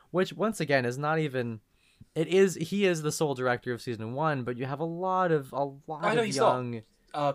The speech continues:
Speaker 2: he's still director of season two. Season one is a collaboration with another guy who, uh, hasn't done that much.
Speaker 1: Oh, I
Speaker 2: Uh, but
Speaker 1: misclicked. I misclicked really badly. My bad. Yes, Ryoki Kamitsubo,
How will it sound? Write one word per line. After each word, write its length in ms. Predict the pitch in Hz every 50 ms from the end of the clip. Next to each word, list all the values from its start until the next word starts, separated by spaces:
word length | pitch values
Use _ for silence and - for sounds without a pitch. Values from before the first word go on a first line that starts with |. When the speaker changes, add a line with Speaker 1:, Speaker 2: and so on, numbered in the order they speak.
| - -
Speaker 2:
he's 180 | 160 156 147
still 140 | - 170 156
director 240 | 151 151 - - 147
of 40 | 139
season 240 | - 143 120 113 104
two. 300 | - - 117 104 98 95
Season 320 | - - 123 104 110 110
one 160 | 107 107 107
is 300 | 104 104 104 95 - - -
a 80 | 104
collaboration 580 | - - - 110 104 98 101 98 95 - - 101
with 140 | 101 98 101
another 460 | 98 98 98 101 104 104 - 107 92 - _ -
guy 520 | - 101 95 95 95 95 92 92 92 92 98 92
who, 580 | 92 - - 90 87 87 87 87 85 90 87 _ _ _ _ _ _ _ _ _ _ _ _ _ _ _ _ _ - -
uh, 120 | - - - 135 -
hasn't 400 | - - 151 156 151 180 185 170
done 300 | 147 170 175 170 165 151
that 240 | 151 151 156 - 170
much. 480 | 170 175 170 - - - - - - _ _ _ _ _ _ _ _ _ - - - _ _ _ _ _ _ _ _ -
Speaker 1:
Oh, 80 | 131 131
I 100 | 127 123
Speaker 2:
Uh, 60 | 127
but 60 | 127
Speaker 1:
misclicked. 420 | 117 - - 113 107 101 - - - -
I 100 | 120 117
misclicked 400 | 117 110 107 - - 120 107 -
really 140 | 110 101 92
badly. 340 | 95 92 92 92 98 92 -
My 120 | 101 98
bad. 240 | 92 95 92 92 - _ _ _ _ _ - -
Yes, 320 | 131 120 113 110 - -
Ryoki 680 | - 123 117 123 135 143 156 170 165 - 170 156 151 -
Kamitsubo, 840 | - - - 131 127 123 113 - - 113 101 87 95 92 -